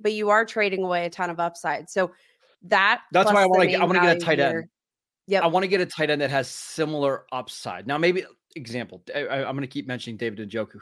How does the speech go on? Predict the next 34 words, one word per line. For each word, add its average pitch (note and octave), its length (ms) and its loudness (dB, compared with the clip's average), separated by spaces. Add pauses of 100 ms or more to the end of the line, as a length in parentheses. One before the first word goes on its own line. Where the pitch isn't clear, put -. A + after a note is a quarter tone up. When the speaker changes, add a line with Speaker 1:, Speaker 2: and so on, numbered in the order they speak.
Speaker 2:
He D3+ 120 -12
probably E3+ 300 0
doesn't C#3 240 -2
have C3 140 -6
the A#2 80 -10
same C3+ 420 -8
type C3+ 240 -8
of A2+ 140 -10
upside A#2 400 -4
as G#2+ 80 -12
George A2 260 -8
Kittle, D3 340 -4
although F#2 200 -10
he's G2 160 -10
had G#2+ 100 -4
a G#2 40 -10
couple A2+ 300 -4
of G2+ 80 -4
those G#2+ 220 -6
games. A2 380 -8 (400)
But D3+ 80 2
he D#3 60 6
Speaker 1:
Mm-hmm. E3 60 6
Speaker 2:
also F3+ 200 2
has D3+ 280 2
that C3 200 -2
week-to-week C3+ 800 -4
inconsistency B2+ 800 -8
that A#2+ 160 -4
can A2+ 80 -10
drive A2+ 280 -2
you G#2+ 120 -10
mad. B2 420 -2
But C3 240 -2